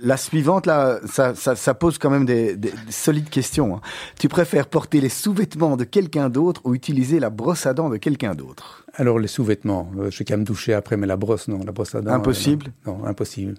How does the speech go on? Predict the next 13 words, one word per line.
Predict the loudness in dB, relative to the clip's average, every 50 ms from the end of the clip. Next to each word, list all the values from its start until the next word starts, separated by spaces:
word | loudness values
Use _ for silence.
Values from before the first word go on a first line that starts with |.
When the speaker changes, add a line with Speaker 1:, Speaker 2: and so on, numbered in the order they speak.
| -4
Speaker 1:
Un | -2 -2 -2
fumeur ? | 0 0 2 2 4 4 2 0 -2 -6 -20 -20 _ _ _ _ _ _ _ -6
Speaker 2:
Encore | -4 0 0 0 0
moins. | 0 -2 -4 -6 -10 -12 -8
Speaker 1:
Ah, | -6 -6 -4 -4
ça | -2 -2 -2
va | -2 -2 -2 -4
être | -4 -4
difficile, | -4 -6 -4 -4 -4 0 0 0 0 -2
hein. | -6 -10 -14 -18 -16 -10 -4
Tu | -4 -2
préfères | 0 2 0 2 2 2 2 2 -2
être | -4 -6